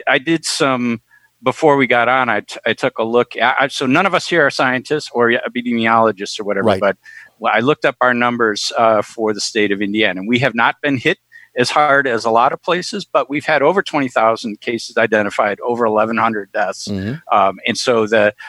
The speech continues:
Speaker 1: the, that, that's not an insignificant number of folks. So I think we're just saying, "Well, yeah, ninety-eight percent of the people or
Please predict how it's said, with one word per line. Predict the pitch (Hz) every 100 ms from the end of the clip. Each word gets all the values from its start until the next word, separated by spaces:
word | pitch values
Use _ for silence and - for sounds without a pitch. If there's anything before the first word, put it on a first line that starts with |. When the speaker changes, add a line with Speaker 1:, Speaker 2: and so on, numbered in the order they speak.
| - - -
Speaker 1:
the, | - -
that, | 135 151 -
that's | 151 - -
not | 135 151
an | 151 139
insignificant | 135 - 113 113 107 110 110 107
number | 101 95 95
of | 95
folks. | 117 - -
So | 110
I |
think | 185 185
we're | 147
just | 117 143
saying, | - 143
"Well, | 135
yeah, | 139 170
ninety-eight | 127 180 185 113
percent | - - 135 120
of | 107
the | 101
people | - 131 107
or | 110